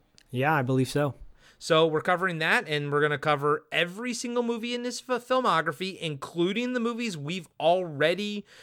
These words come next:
Speaker 2: you know, done, done episodes on, like Prince of Darkness and The Thing and everything. We're gonna redo them, but we're not, we're not breaking the entire movie down on the Carpenter Factor. What we're trying to do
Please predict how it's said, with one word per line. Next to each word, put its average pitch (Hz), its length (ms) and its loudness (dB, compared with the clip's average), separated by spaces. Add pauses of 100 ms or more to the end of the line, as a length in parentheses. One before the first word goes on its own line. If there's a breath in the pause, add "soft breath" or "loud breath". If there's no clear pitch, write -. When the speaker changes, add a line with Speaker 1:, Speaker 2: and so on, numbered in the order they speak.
(140 loud breath)
Speaker 2:
you 175 140 0
know, 147 240 8
done, 156 640 2
done 147 200 2
episodes 160 460 0
on, 139 420 0
like 131 360 0
Prince 156 240 -2
of 170 100 -2
Darkness 139 600 -4
and 131 500 -4
The 147 100 -4
Thing 127 340 -4
and 123 80 -4
everything. 131 360 -6
We're 139 140 -2
gonna 143 180 -6
redo 135 600 -6
them, 120 280 -8 (340 loud breath)
but 156 260 2
we're 196 140 0
not, 247 400 -2 (160)
we're 190 140 -2
not 269 180 -6
breaking 220 400 -4
the 208 120 0
entire 185 420 0
movie 156 340 -2
down 202 380 -2
on 190 400 -2
the 196 60 -4
Carpenter 202 420 0
Factor. 208 480 0 (260 loud breath)
What 175 180 -2
we're 180 120 -2
trying 269 600 -2
to 143 120 -4
do 110 460 -10